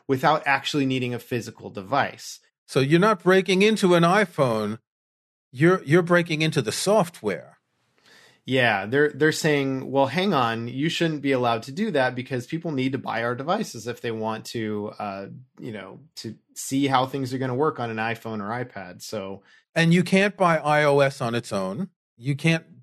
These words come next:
Speaker 2: buy Mac O S. I mean, it, if you, if you have one Mac, you can download it and then copy the Mac O S installer to other Macs. And you can actually use Mac O S, uh, in,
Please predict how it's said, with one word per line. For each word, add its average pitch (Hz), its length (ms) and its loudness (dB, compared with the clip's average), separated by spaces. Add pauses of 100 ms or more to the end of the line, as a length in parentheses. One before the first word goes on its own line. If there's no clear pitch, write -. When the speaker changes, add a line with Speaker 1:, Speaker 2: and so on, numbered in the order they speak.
(200)
Speaker 2:
buy 160 320 4
Mac 151 320 0
O 135 140 4
S. 123 320 2
I 123 160 2
mean, 135 180 0
it, 135 240 -6
if 123 200 -4
you, 123 120 -4
if 135 160 -6
you 127 80 2
have 127 180 2
one 139 220 2
Mac, 143 280 0
you - 60 -4
can 113 160 -2
download 113 440 2
it 104 100 -4
and 107 100 -8
then 107 140 -2
copy 147 380 -2
the 104 100 -2
Mac 104 240 0
O 101 80 0
S 98 160 -4
installer 123 460 0
to - 120 -10
other 98 200 -6
Macs. - 480 -8 (840)
And 156 260 0
you 175 140 6
can 214 300 4
actually 143 580 2 (180)
use 156 480 4
Mac 127 280 0
O 120 120 4
S, 113 360 2 (140)
uh, 107 300 2 (120)
in, 113 480 -2